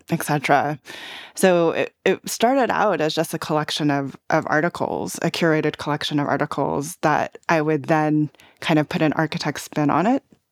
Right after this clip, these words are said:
as why it would be important for an architect to pay attention to. And then as I left business school and started working at M K Think, I had a bigger vision for what the practice of architecture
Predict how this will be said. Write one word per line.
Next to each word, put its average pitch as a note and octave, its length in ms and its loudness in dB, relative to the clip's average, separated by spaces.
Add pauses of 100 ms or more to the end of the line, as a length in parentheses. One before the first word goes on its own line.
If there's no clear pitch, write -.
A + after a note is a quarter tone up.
(160)
as D3+ 160 2
why C#3 240 2
it C#3+ 80 0
would C#3+ 320 0
be D3+ 100 4
important C3+ 560 0
for - 140 -2
an C#3+ 80 4
architect D3+ 600 -4 (120)
to C#3 420 0 (160)
pay E3 100 -2
attention D3 400 -2
to. D#3 380 -4 (460)
And F#3 120 6
then G3 140 6
as G3+ 160 4
I F3+ 400 2
left G#3+ 480 2
business F3 420 0
school D#3 600 0 (500)
and F3 160 2
started E3+ 280 2
working D#3+ 280 0
at D3 160 0
M D3 100 0
K D3+ 240 0
Think, D#3 520 0 (340)
I G3 60 0
had F#3 200 4
a D#3 180 4
bigger D3+ 440 0
vision D3 420 -2
for D#3 140 -2
what D3+ 160 2
the D#3 80 0
practice C3+ 340 -6
of C3 80 -6
architecture C3+ 600 -4